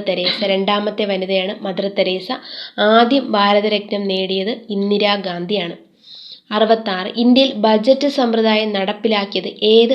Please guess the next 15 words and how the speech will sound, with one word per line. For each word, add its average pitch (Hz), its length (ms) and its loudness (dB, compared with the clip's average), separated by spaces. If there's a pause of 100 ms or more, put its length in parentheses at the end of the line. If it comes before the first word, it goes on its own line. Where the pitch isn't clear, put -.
(100)
വൈസ്രോയിയുടെ 202 880 -2
കാലത്താണ്? 180 640 -8 (120)
കാനിങ് 214 420 0
പ്രഭുവിൻ്റെ 202 480 -4 (100)
കാലത്താണ് 190 520 -6 (420)
ഇന്ത്യയിൽ 214 380 2
ബജറ്റ് 208 460 0
സമ്പ്രദായം 196 680 -4
നടപ്പിലാക്കിയത്. 180 800 -8 (440)
അറുപത്തേഴാമത്തെ 202 840 0
ചോദ്യം, 180 440 -4
ഇന്ത്യ 254 440 4
ഡിവൈഡഡ് 196 680 -2
എന്ന 190 120 -4
പുസ്തകം 196 500 -6